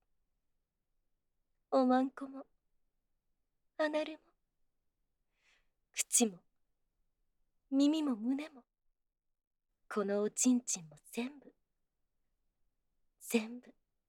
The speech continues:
侵されちゃいました。きっと、こうしたらもっと気持ちよくなれるよって、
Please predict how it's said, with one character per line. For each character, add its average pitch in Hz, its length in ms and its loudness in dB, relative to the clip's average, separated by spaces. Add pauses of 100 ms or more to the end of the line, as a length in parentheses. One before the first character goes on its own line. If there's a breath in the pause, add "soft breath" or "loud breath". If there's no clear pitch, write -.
(1000)
侵 233 240 -2
さ 339 160 -4
れ 381 100 0
ち 392 120 -2
ゃ 370 40 0
い 302 60 -8
ま 254 120 -2
し - 140 -4
た。 - 260 -16 (1900)
き 214 100 -8
っ - 60 -14 (160)
と、 - 100 -12 (1300)
こ 269 200 4
う 294 60 2
し - 100 -2
た 330 100 4
ら 269 140 4
も 285 120 4
っ - 40 -6
と 240 120 2
気 - 180 -2
持 302 120 0
ち - 160 4
よ 453 60 8
く - 100 0
な 349 140 2
れ 320 100 -4
る 311 140 -6
よ 349 100 -4
っ 415 40 -8 (140)
て、 294 140 -10